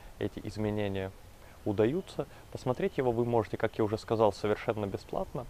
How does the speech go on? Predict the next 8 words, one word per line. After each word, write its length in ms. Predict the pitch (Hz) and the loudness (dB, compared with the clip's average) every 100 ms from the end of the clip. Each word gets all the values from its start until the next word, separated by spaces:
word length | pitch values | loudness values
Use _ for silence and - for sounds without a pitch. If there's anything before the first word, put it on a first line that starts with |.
| - | 0
по 160 | 113 - | 0 4
адресу 560 | 127 127 127 - 107 - - - | 4 4 0 0 -6 -6 -12 -8
без 380 | 98 98 120 98 | -2 6 6 4
дураков 500 | 98 101 107 - 196 - - - | 2 2 2 0 -4 -6 -6 2
точка 400 | 117 - - 117 - | 2 2 -6 -6 -4
биз 300 | 104 98 90 - - | -2 -2 -2 -12 -8
английскими 540 | 104 104 120 - 120 110 | -4 0 -2 -2 -4 -2
буквами. 460 | 107 - 95 95 | -2 -2 -4 -4